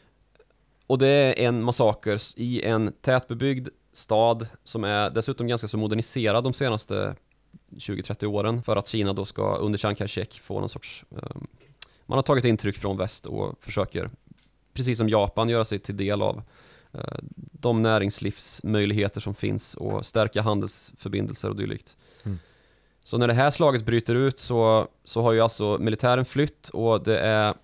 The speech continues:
Speaker 1: dessutom så att japanska armén har ju fått sig till dels att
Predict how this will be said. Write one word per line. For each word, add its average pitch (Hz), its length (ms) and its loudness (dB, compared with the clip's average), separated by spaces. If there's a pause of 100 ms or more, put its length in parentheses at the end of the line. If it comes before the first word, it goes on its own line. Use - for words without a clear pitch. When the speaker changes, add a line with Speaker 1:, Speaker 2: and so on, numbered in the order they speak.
Speaker 1:
dessutom 123 720 -2
så 104 280 2
att - 240 -2
japanska 107 560 0
armén 117 460 4
har 113 240 4
ju 101 260 -2
fått - 300 -10
sig - 400 -6
till 104 420 -4
dels 101 400 0
att - 440 -8